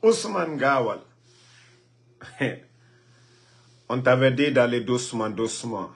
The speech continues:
Il faut pas être le sacrifice des autres. Ousmane Gawal, on jarama, on jarama, on jarama. On jarama,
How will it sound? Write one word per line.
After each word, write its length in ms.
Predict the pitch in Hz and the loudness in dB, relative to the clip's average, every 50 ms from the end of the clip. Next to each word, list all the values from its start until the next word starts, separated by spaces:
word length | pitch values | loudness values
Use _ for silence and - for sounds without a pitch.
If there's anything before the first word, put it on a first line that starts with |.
| - - _ _ _ _ _ - | -20 -20 _ _ _ _ _ -8
Il 100 | 139 135 | -6 -4
faut 140 | - 127 120 | -4 -4 -2
pas 320 | - 143 143 147 - - - | 2 4 4 4 4 2 2
être 240 | 156 143 139 - - | 2 2 2 0 -4
le 100 | 131 127 | -6 -6
sacrifice 720 | - - - 139 139 - 139 139 131 127 151 139 - - 120 | -4 -2 -2 -2 0 0 0 0 0 0 -2 -4 -4 -2 -2
des 220 | 113 107 - 127 | -4 -4 0 0
autres. 280 | 123 113 110 - - - _ _ _ - - - - - | 0 0 0 -2 -8 -20 _ _ _ -20 -20 -20 -6 2
Ousmane 520 | - 190 202 - - 226 190 180 175 175 170 | 4 4 4 4 4 4 4 4 4 6 6
Gawal, 520 | 175 175 180 180 175 165 151 143 143 143 - | 6 8 8 8 8 6 6 4 2 -2 -2
on 220 | - 143 135 135 131 | 0 0 0 2 4
jarama, 680 | 151 156 175 170 170 175 175 175 175 180 180 180 - - | 6 6 8 8 6 4 4 2 2 2 2 0 -2 -2
on 200 | 131 123 123 110 | 0 0 0 2
jarama, 640 | 131 127 131 135 135 135 135 131 131 135 131 - - - | 2 4 4 4 4 4 2 2 0 0 -2 -4 -8 -8
on 180 | 113 110 110 | -6 -6 -6
jarama. 560 | 98 117 117 120 120 120 120 120 113 110 110 - _ _ _ _ _ _ _ _ _ _ _ _ _ _ - | -2 -2 0 0 0 0 -2 -2 -6 -8 -10 -16 _ _ _ _ _ _ _ _ _ _ _ _ _ _ -6
On 260 | - 110 107 104 92 | -4 -4 -4 -4 -4
jarama, 720 | 90 113 123 131 135 139 143 143 143 139 139 139 139 139 | 0 2 4 6 6 6 6 6 4 4 2 0 -2 -4